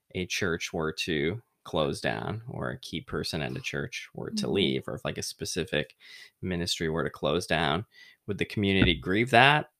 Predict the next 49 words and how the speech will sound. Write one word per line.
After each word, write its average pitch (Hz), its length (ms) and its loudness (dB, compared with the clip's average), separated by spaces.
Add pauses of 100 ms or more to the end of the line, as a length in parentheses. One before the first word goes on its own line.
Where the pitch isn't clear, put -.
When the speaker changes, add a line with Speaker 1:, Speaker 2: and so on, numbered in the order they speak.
(140)
Speaker 2:
Mm-hmm. 202 440 -4
Speaker 1:
Would 82 140 -4
they 78 120 4
be 73 300 0
apathetic 90 560 2
about 120 280 6
it, 131 160 4
or 87 80 -4
would 87 120 -4
they 85 100 0
even, 80 220 -2
like, 76 280 -2
rejoice 80 520 0
in 64 120 -2
it? - 160 -4 (120)
I - 80 -4
think 92 200 -6
there 82 140 2
are 98 440 4 (140)
some 64 280 -2
churches 87 440 -6
where 80 100 -4
if - 80 -10
they 78 100 -6
were 107 160 2
to - 80 -2
close, 73 440 -4
there'd 80 180 -4
be 87 80 -2
a 82 80 -2
lot 78 160 -4
of - 80 -10
people 95 240 -2
who'd 87 120 0
say, 92 280 2 (500)
Speaker 2:
Nah. 285 280 4
Speaker 1:
"Well, 123 220 10
good." 123 320 6 (140)
Yeah, 220 260 10
Speaker 2:
Exactly. 196 260 6
Speaker 1:
yeah. 190 280 4
Speaker 2:
They're 240 160 0
like, 262 160 0
"Ah, 339 240 4
it 294 80 -8
doesn't 285 220 2
make 233 120 4
a 196 60 2
difference," 185 560 0